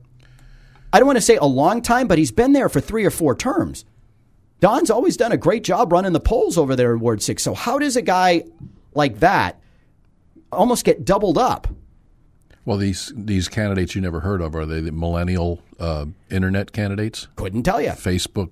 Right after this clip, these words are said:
Speaker 2: uh,
Speaker 1: I don't
Speaker 2: Twitter
Speaker 1: know.
Speaker 2: candidates?
Speaker 1: So, and I'm sure if I were to go through the ballot and identify,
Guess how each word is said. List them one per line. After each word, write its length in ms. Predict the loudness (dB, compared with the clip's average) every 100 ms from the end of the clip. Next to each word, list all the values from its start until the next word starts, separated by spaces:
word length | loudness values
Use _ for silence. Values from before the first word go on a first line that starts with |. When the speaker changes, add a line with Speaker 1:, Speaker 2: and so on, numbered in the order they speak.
| -6
Speaker 2:
uh, 80 | -4
Speaker 1:
I 80 |
don't 120 | 0 0
Speaker 2:
Twitter 220 | 0 0
Speaker 1:
know. 40 |
Speaker 2:
candidates? 520 | -2 -4 -4 -8 -12 _ _ _ _ _ _ _
Speaker 1:
So, 260 | 0 0 2
and 140 | -2
I'm 80 | -2
sure 300 | -2 4 4
if 100 | 4
I 80 | 2
were 120 | 2
to 60 |
go 140 | 2 0
through 220 | 0 -2
the 60 | 2
ballot 360 | 2 2 0
and 140 | 0 -2
identify, 600 | -2 0 0 0 -4